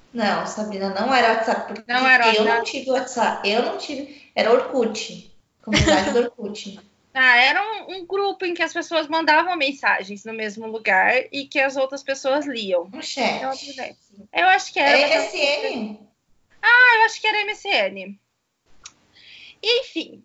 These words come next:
Speaker 2: eu não sabia exatamente quem estava nesse grupo, achava que estava nesse grupo apenas o quê? Alunas da graduação.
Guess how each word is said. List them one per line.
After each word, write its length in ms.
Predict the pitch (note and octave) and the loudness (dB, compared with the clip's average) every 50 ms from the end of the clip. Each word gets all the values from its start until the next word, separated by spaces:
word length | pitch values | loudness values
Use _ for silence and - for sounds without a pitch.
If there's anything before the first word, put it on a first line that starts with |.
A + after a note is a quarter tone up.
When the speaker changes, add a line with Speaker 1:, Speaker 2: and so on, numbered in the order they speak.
| _ | _
Speaker 2:
eu 200 | - E4 G4+ A#4 | -2 -2 0 0
não 120 | A4 A#4 A4+ | 0 -2 -4
sabia 340 | - - G4 D4 C#4 D4 D#4 | -4 -2 -4 -2 -2 -4 -4
exatamente 540 | C#4 C#4 C4+ - C4+ B3+ B3 A#3+ B3 - | -4 -4 -4 -4 -6 -6 -6 -8 -10 -6
quem 120 | - A#3+ A#3+ | -6 -6 -6
estava 260 | A#3+ - A#3 A3 G#3+ | -4 -2 -4 -2 -2
nesse 180 | G#3+ G#3+ - B3+ | -4 -6 -8 -8
grupo, 240 | C4 D4+ E4+ E4+ F4 | -8 -8 -6 -4 -4
achava 320 | E4 - - D#4+ D4+ D4+ D4+ | -4 -2 0 -2 -2 -2 -4
que 100 | - D#4 | -8 -10
estava 300 | - - - C#4+ C#4+ C#4+ | -6 -6 -4 -4 -4 -6
nesse 200 | D4+ - - D#4 | -6 -8 -10 -10
grupo 280 | C4+ C#4+ D4 D4 D#4 | -8 -8 -6 -4 -2
apenas 580 | D4+ D4+ - D4 C4+ C#4 D4 D4+ D#4+ D#4+ - - | -2 0 0 0 0 0 0 -4 -6 -6 -8 -10
o 80 | F4 | -14
quê? 300 | E4+ - A3 F3 - - _ _ | -12 -10 -10 -10 -10 -12 _ _
Alunas 420 | - C#4+ D4+ D4 D4 C#4 C#4 D4 C#4 | -4 -4 -4 -4 -6 -8 -10 -8 -8
da 100 | C#4+ C#4 | -6 -4
graduação. 520 | C#4 C#4 C#4 C#4 D#4 F4 - - - - | -4 -4 -4 -4 -4 -6 -8 -12 -18 -20